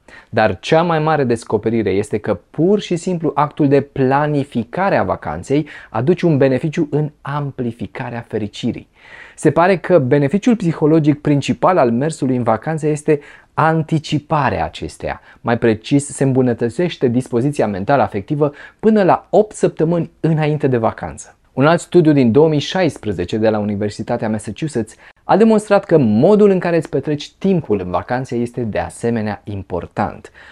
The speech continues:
Au intervievat mai mult de opt sute de persoane care au fost în vacanțe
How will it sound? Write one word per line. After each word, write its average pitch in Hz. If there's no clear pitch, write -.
Au 117
intervievat 117
mai 113
mult 117
de 117
opt 110
sute -
de 139
persoane 165
care 139
au 120
fost 170
în 160
vacanțe 156